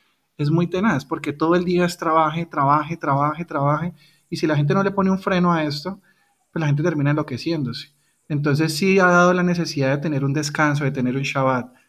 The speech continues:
de tener un alto en el camino, y por eso es tan relevante este tema para el, para el día de hoy.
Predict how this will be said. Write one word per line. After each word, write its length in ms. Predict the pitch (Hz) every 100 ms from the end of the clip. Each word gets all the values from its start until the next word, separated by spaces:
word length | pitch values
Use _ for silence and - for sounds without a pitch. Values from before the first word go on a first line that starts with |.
| _ _
de 100 | 143
tener 280 | 147 135 143
un 80 |
alto 240 | 147 147 156
en 60 |
el 120 | 151 147
camino, 400 | 131 139 170 170
y 80 |
por 160 | 147 139
eso 100 | 135
es 80 | 143
tan 120 | 147
relevante 400 | 147 143 123 120
este 180 | 135 -
tema 320 | 143 139 139
para 140 | 143 131
el, 160 | 123
para 220 | - 135
el 80 | 127
día 160 | 120 127
de 80 | 123
hoy. 140 | 117